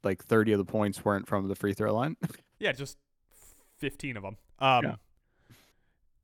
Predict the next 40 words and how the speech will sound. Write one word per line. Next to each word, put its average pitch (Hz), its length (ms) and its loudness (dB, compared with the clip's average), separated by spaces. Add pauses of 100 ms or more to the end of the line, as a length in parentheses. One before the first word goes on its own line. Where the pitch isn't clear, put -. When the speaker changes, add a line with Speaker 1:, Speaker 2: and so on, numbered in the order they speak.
(120)
Speaker 2:
he, 202 500 -2 (120)
down 175 240 2
the 214 60 -6
stretch 131 240 -4
in 135 60 -6
the 120 60 -8
fourth 120 260 -8
quarter, 117 340 -8 (380)
A, 135 360 -2 (600)
Atlanta 147 340 2
was 117 140 -2
doubling 127 320 -2
him. 165 120 -4 (200)
So 196 240 0 (100)
get 233 180 -2
fucked, 113 240 -6 (280)
Quinn 110 160 -4
Snyder. 98 340 -12 (340)
Speaker 1:
Mm-hmm. 107 120 -6
Speaker 2:
Come 104 100 -4
on. - 80 -10 (540)
Let, 190 240 2
let 202 140 2
him 143 60 -10
score. - 280 -12 (160)
But 135 220 4 (580)
the, 160 180 0 (100)
Atlanta 170 260 0
was 139 100 0
doubling 131 320 -2
him. 190 140 -4 (800)
And 156 120 -2
so 190 320 6
on 175 120 4
offense, 160 520 2
he 185 200 -4
would 190 160 -2
just, 208 180 -2
like, 214 180 -2
stand 151 600 0